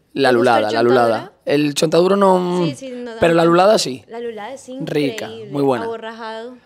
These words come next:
Speaker 1: Aborrajado también. Y la, es que no me acuerdo del, hay un sitio de comida en la calle que estábamos en un parquecito que fue espectacular, pero sí noté la diferencia de la comida en la calle de Medellín y de allí y el aguardiente, que también es distinto.
Speaker 2: Es distinto.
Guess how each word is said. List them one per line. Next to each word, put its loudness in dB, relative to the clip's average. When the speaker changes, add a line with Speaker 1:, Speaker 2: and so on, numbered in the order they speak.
Speaker 1:
Aborrajado -2
también. -4
Y 2
la, 2
es -12
que -10
no -4
me -4
acuerdo -4
del, -8
hay 0
un 2
sitio 2
de 4
comida 4
en 4
la 2
calle 2
que -8
estábamos 0
en -2
un -2
parquecito -4
que -8
fue -4
espectacular, -4
pero 0
sí -2
noté 2
la 2
diferencia -2
de 0
la -4
comida -2
en -2
la -2
calle -4
de -4
Medellín -2
y 0
de 0
allí -4
y 2
el 4
aguardiente, -2
que -10
también 0
es -2
distinto. -10
Speaker 2:
Es -12
distinto. -20